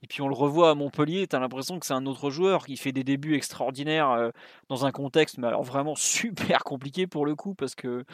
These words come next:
on l'a assez dit, mais quand tu vas à Montpellier, tu te fais tamponner de partout et c'est quelque chose quand même. Et il fait, il fait une demi-saison, euh, enfin globalement, je sais même pas s'il a,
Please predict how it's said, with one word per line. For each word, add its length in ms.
on 100
l'a 140
assez 260
dit, 200
mais 340
quand 100
tu 160
vas 80
à 40
Montpellier, 400
tu 100
te 80
fais 100
tamponner 400
de 60
partout 520
et 460
c'est 160
quelque 200
chose 220
quand 140
même. 260
Et 120
il 180
fait, 300
il 280
fait 180
une 160
demi-saison, 720
euh, 60
enfin 260
globalement, 440
je 140
sais 80
même 140
pas 120
s'il 280
a, 280